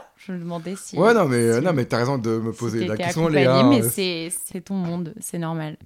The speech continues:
Speaker 2: C'est une autre sphère, hein, c'est, euh, ah oui, et puis aussi, euh, en fait, à Paris, je faisais une, une activi-, une activité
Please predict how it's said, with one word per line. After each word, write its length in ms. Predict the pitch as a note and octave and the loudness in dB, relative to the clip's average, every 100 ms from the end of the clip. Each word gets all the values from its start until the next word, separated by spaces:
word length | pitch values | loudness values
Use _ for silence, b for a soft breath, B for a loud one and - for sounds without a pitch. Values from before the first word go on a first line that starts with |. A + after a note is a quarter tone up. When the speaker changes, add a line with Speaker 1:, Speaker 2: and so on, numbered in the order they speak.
| - | -20
Speaker 2:
C'est 200 | _ - | _ -20
une 80 | F#2+ | -16
autre 180 | G#2 A2+ | -12 -10
sphère, 320 | - D3+ A2+ | -6 -6 -4
hein, 180 | A2+ A#2 | -6 -10
c'est, 300 | - F2 E2 | -12 -12 -12
euh, 320 | D#2 D#2 D2+ - B B B B B | -12 -12 -14 -16 B B B B B
ah 100 | A2 | -6
oui, 460 | B2+ B2+ - - - - | -4 -4 -10 -18 -18 -12
et 140 | F#2+ | -12
puis 180 | - G#2 | -8 -8
aussi, 360 | G2 - A2+ A2 | -8 -10 -8 -4
euh, 460 | G#2 G2+ F#2+ F#2 F#2 F#2 - - | -4 -6 -8 -10 -12 -14 -18 -14
en 60 | A2 | -14
fait, 140 | - | -10
à 80 | F#2+ | -12
Paris, 280 | - G#2 A#2 | -10 -10 -10
je 160 | - | -12
faisais 360 | F2+ F2+ F#2 E2+ - | -16 -12 -12 -14 -14
une, 200 | G2 G2+ - | -16 -16 -16
une 100 | G2 | -16
activi-, 400 | F#2+ - G2 F#2 | -16 -16 -16 -14
une 140 | - G2+ | -14 -14
activité 600 | G2+ G#2+ G#2+ A2+ G#2+ | -14 -14 -12 -10 -12